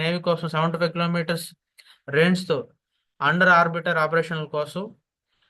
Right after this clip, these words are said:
పినాకా ఉత్పత్తి సామర్థ్యాన్ని కూడా విస్తరిస్తున్నారు. ట్వంటీ థర్టీన్లో ఏటా వెయ్యి రాకెట్ల నుంచి ఐదు వేల రాకెట్లకు ఉత్పత్తిని పెంచడానికి పదమూడు వందల ఎనభై ఎనిమిది పాయింట్ ఎనిమిది సున్నా కోట్ల కేటాయించారు.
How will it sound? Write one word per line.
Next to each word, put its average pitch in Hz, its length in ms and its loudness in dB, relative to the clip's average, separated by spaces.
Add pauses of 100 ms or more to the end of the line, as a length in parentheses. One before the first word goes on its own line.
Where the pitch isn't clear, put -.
(140)
పినాకా 220 360 6 (100)
ఉత్పత్తి 180 460 -2 (100)
సామర్థ్యాన్ని 156 640 0
కూడా 160 160 -4
విస్తరిస్తున్నారు. 156 680 -4 (160)
ట్వంటీ 175 260 0
థర్టీన్లో 190 560 2
ఏటా 165 280 2 (140)
వెయ్యి 156 220 -4
రాకెట్ల 165 400 -2
నుంచి 160 260 -6 (140)
ఐదు 151 120 2
వేల 151 200 0
రాకెట్లకు 147 360 -2
ఉత్పత్తిని 147 400 -8
పెంచడానికి 151 520 -4 (800)
పదమూడు 175 440 4
వందల 180 380 4
ఎనభై 165 300 0
ఎనిమిది 160 300 -4 (100)
పాయింట్ 147 360 -2 (500)
ఎనిమిది 156 320 -2 (180)
సున్నా 156 340 -4 (160)
కోట్ల 160 300 2
కేటాయించారు. 165 720 0